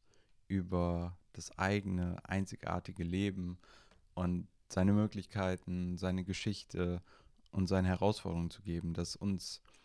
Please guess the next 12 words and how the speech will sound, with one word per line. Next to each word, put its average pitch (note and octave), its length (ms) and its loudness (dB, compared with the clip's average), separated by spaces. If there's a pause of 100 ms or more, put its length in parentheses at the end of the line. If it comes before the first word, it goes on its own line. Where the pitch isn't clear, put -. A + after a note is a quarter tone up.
(360)
irgendwie A2 440 2
immer A2 300 2
wieder G2+ 220 0
fesselt G#2+ 480 -2
und F2 120 -6
begeistert, F#2+ 720 -4 (840)
egal G2 680 4 (200)
wie G2 160 2
verdammt F#2+ 460 0
schwer F#2+ 300 0
es - 160 -8
vielleicht E2+ 520 -6